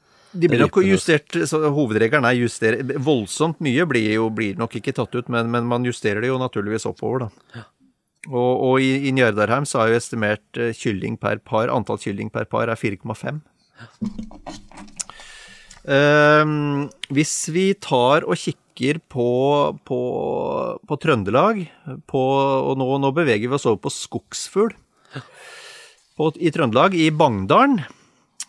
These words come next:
Speaker 1: det er jo, eh, holdt jeg på å si, mellom Snåsa og Namsos, men, eh, og der er, eh, der er estimert, eh, skogsfugltetthet per ki-, kvadratkilometer er ni.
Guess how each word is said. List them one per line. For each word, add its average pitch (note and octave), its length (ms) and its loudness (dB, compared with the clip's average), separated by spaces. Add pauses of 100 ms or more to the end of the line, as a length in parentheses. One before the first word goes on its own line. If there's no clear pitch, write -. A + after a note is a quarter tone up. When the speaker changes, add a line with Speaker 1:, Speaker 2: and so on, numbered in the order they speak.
Speaker 1:
det C#3+ 120 0
er A#2+ 180 4
jo, B2+ 240 2
eh, B2+ 520 0 (640)
holdt B2 200 -8
jeg A2 80 -8
på B2 80 -4
å A2 60 -6
si, A#2 160 -2
mellom A#2 260 -2
Snåsa A2+ 460 -2
og A#2+ 80 -2
Namsos, A#2 560 -6
men, B2+ 280 0
eh, B2 340 0 (720)
og C#3 120 -4
der C3 280 4
er, C3 320 4
eh, C3+ 160 6
der B2 280 4
er C3 200 2
estimert, A#2+ 560 -2 (160)
eh, B2+ 120 0
skogsfugltetthet - 1080 -4
per C#3+ 200 -2
ki-, C3+ 240 -4
kvadratkilometer B2 800 -2
er - 40 0
ni. C#3 340 -2